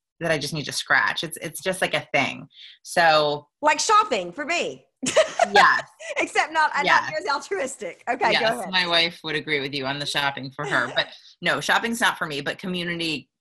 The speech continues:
Speaker 1: community creation is for me. So it's, and that's the thing with, with Facebook groups, it was never really a strategy. It was, it was that itch that I needed to scratch. It was like, "I just need to create another community." So, so that's my experience, right? I don't think any, I don't think everyone necessarily has this, like,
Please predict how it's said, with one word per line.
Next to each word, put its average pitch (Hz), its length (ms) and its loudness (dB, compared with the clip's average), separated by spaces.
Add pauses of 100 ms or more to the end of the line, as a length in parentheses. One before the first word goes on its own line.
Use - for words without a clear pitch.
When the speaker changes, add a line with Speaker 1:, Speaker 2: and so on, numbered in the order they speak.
(160)
Speaker 1:
community 151 840 -6
creation 139 640 -2
is 127 160 -4
for 135 160 -6
me. 127 240 -10
So 151 560 0 (420)
it's, 196 240 -6 (640)
and 226 100 0
that's 269 160 2
the 247 80 -4
thing 226 140 -6
with, 165 180 -6
with 175 220 -8
Facebook 196 300 0
groups, 151 220 -4
it - 80 -10
was 170 120 -8
never 175 200 -2
really 190 220 0
a 151 60 0
strategy. 156 640 0
It - 60 -8
was, 139 160 -10
it - 120 -6
was 156 140 -4
that 135 280 0
itch - 320 -4
that 143 120 -4
I 143 40 -6
needed 135 260 -6
to - 60 -20
scratch. - 540 -2
It - 60 -14
was 147 120 -12
like, 151 160 -4
"I 156 60 -4
just 175 180 -6
need 170 120 -4
to 120 80 -10
create 151 240 -4
another 139 180 -4
community." 143 480 -6 (320)
So, 190 580 4
so - 120 -2
that's 285 240 4
my 160 260 4
experience, 117 480 -6
right? 151 160 2
I 165 60 2
don't 175 160 2
think 175 160 -4
any, 147 280 -2 (160)
I 165 80 4
don't 202 120 4
think 196 180 0
everyone 151 320 2
necessarily 147 420 0
has 143 200 2
this, 147 220 -8
like, 131 440 -6